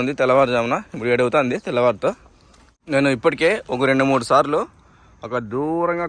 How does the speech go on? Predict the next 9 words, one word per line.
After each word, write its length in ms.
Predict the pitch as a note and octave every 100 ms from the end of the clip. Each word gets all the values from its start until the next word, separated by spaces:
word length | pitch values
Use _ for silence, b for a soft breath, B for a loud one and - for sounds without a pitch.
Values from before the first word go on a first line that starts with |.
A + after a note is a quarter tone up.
| -
కొండ 120 | C#3 D#3+
కనబడుతున్నాయి 420 | C#3+ B2+ C3 A#2
కదా, 120 | B2 G#3+ - _ - _ _ _ _ -
కొండల 180 | C3+ C#3 D3+
మీద 100 | C#3+
మేఘాలు 220 | C3+ D3 C#3
ఉన్నాయి 160 | B2 A2+
చూసారా, 220 | A#2+ E3+ G#3 _
ఆ 40 | G#2+